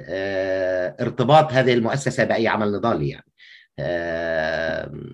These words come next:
فهذا كمان رسخ فكرة إنه عملي السياسي هو من جوا الساحة المصرية، آه،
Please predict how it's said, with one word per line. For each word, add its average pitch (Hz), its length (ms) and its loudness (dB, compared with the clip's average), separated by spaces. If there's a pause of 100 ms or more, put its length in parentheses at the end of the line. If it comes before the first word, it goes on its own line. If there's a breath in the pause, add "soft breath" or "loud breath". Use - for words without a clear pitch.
(400)
فهذا 95 1700 -2
كمان 139 580 6 (400 soft breath)
رسخ 139 640 0
فكرة 127 440 0 (100)
إنه 110 400 -2
عملي 120 520 4
السياسي 117 640 0
هو 110 220 2
من 107 200 0
جوا 120 540 6
الساحة - 360 -2
المصرية، 90 520 -4 (420 soft breath)
آه، 85 320 -6